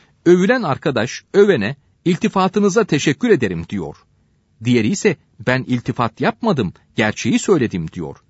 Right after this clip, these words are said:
İltifat gerçek değil mi? Cevap: İltifat, ilgilenmek,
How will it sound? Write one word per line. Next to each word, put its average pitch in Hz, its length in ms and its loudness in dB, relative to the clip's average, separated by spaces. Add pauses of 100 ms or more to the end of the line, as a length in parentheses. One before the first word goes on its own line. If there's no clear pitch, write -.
(320)
İltifat 135 520 -2
gerçek 101 460 -4
değil 82 180 -10
mi? 214 180 -4 (1300)
Cevap: 95 380 -6 (800)
İltifat, 208 540 -2 (220)
ilgilenmek, 151 760 0